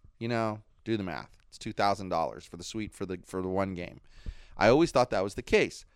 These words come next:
beca-, because, like, the only time I've ever been in a suite was at a Lakers game, and it was for A T and T, and they, they were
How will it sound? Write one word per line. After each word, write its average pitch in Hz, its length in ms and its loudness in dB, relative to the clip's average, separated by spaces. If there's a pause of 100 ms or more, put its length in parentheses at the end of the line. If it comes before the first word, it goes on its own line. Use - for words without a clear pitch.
(360)
beca-, 147 400 -2
because, 143 340 0
like, 131 280 2 (380)
the 131 120 2
only 226 180 2
time 233 160 4
I've 170 140 4
ever 160 140 6
been 156 120 2
in 156 80 0
a 156 40 0
suite 117 360 -4
was 113 140 2
at 110 100 6
a 107 40 2
Lakers 117 420 4
game, 98 320 -4
and 104 80 -4
it 104 40 -4
was 101 140 -4
for 107 140 -2
A 113 160 0
T 143 180 -4
and 143 120 -2
T, 101 260 -4
and 98 80 -4
they, 107 160 -2
they 104 160 -2
were 104 220 2